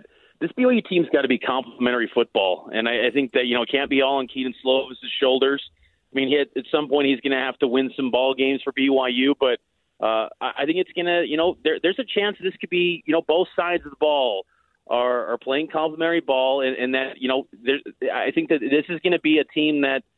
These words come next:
uh, can be competitive and can be a tough out, uh, in, in a week in and week out in the Big twelve. And, and I do believe that, you know, B Y U's road in Independence has better prepared them, uh, for, you know, Power Five games. But I always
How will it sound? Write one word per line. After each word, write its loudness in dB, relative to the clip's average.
uh, 0
can -2
be 0
competitive -2
and -8
can -6
be 2
a 0
tough -6
out, -4
uh, 0
in, -4
in -6
a -2
week 0
in 2
and 0
week 0
out 0
in -2
the -2
Big 0
twelve. 0
And, -2
and -2
I -2
do -2
believe 2
that, 2
you 2
know, 2
B -2
Y 0
U's 2
road 2
in 2
Independence -2
has -2
better 0
prepared -2
them, -2
uh, -2
for, -2
you -6
know, 0
Power 0
Five -2
games. -4
But -2
I 0
always 0